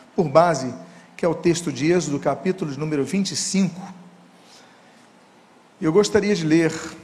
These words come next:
os versos de número oito e vinte e dois. Êxodo vinte e cinco, oito e vinte e dois.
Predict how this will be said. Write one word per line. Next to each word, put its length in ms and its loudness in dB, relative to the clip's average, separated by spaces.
os 180 2
versos 540 2
de 100 -4
número 300 4
oito 520 2
e 140 0
vinte 240 0
e 60 -4
dois. 760 -4
Êxodo 320 4
vinte 180 0
e 40 -6
cinco, 680 2
oito 580 4
e 140 4
vinte 260 -2
e 40 -4
dois. 680 -2